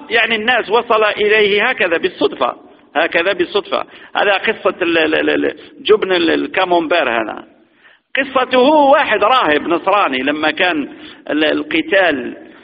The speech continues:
آه، بين، آه، طوائف النصرانية،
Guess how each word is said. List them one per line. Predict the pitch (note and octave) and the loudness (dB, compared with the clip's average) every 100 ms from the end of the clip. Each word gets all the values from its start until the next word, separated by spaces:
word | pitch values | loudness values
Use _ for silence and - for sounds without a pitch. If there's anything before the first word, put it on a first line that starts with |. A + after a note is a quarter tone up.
| - _ | -20 _
آه، | B2 C#3+ C#3+ C#3 C3+ C3+ C3+ C3 C2 B1 B1 A1+ A1 - - - - - - - | -2 0 2 2 0 0 -2 -2 0 0 -2 -2 -4 -6 -8 -10 -14 -14 -16 -4
بين، | G3+ A3+ A3 G3 F3 - | 0 0 0 -4 -8 -6
آه، | D#3+ D#3+ D3+ - | -2 -2 -2 0
طوائف | F#3+ A3+ A#3+ - - | 2 4 2 0 -2
النصرانية، | F#3 F3 E3 D#3+ E3 D#3+ C3+ | -2 -2 0 0 2 0 -2